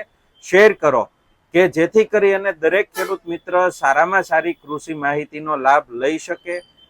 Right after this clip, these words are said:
અને એમના સુધી તાત્કાલિક સારી એવી કૃષિ માહિતી પહોંચી શકે.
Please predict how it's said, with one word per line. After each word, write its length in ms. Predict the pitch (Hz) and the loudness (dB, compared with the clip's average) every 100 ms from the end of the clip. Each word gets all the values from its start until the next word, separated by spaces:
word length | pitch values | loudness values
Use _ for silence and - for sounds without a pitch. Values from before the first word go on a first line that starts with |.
| - | -6
અને 180 | 147 156 | -4 -2
એમના 300 | 147 170 165 | -2 -2 -4
સુધી 340 | - 147 160 | -6 -8 -8
તાત્કાલિક 640 | - 135 139 - 156 151 - | -2 -2 -2 -4 -6 -6 -4
સારી 320 | 139 143 156 | -4 -2 -4
એવી 160 | 151 127 | -6 -10
કૃષિ 300 | 139 - 135 | -14 -12 -10
માહિતી 560 | 131 131 139 160 202 - _ - | -6 -6 -8 -10 -14 -16 _ -20
પહોંચી 380 | - 147 - 180 | -2 -2 0 -2
શકે. 360 | 160 175 180 | -2 -6 -4